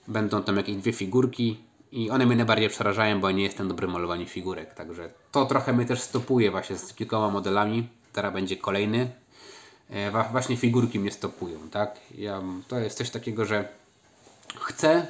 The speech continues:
ale trochę się boję, tak? Chcę, ale się boję. O, że tak, <laughs> będzie łatwiej, poprawnie po polsku, no nie? Chcę, ale się boję. Także życzę mi powodzenia,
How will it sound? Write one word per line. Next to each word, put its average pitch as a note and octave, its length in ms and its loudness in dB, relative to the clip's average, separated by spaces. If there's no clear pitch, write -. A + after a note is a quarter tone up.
ale A#2 140 0
trochę A#2 220 -2
się A2+ 120 -2
boję, G2 340 0
tak? F2+ 200 -10
Chcę, C#3+ 420 2
ale A2 140 -4
się - 120 0
boję. G2 240 2
O, - 260 -18
że E2+ 80 -10
tak, - 200 -14
<laughs> - 20 -14
będzie - 260 -2
łatwiej, G2 260 -4
poprawnie G2 420 4
po - 80 -8
polsku, - 420 -10
no - 80 -14
nie? F#2 140 -8
Chcę, A#2 300 -2
ale G2 120 -8
się F#2 120 -6
boję. E2 220 -6
Także A#2 480 6
życzę C#3 280 4
mi C3 80 8
powodzenia, A#2+ 640 4